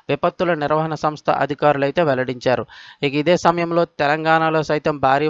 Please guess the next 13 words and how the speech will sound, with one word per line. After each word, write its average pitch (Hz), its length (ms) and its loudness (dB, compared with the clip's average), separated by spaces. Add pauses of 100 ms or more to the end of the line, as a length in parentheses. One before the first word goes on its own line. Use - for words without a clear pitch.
వర్షాలు 143 320 -2
అయితే 139 220 -6
కురవబోతున్నాయి. 135 640 -2 (460)
నాగర్ 156 340 2
కర్నూలు, 160 420 2
వనపర్తి, 147 480 -4 (120)
సూర్యాపేట, 147 520 -4 (540)
నల్గొండ, 147 420 -2 (180)
ఖమ్మం, 147 380 -4
భద్రాద్రి, 143 640 0
కొత్తగూడెం 147 560 0
జిల్లాల్లో 143 420 0 (480)
రానున్న 165 380 2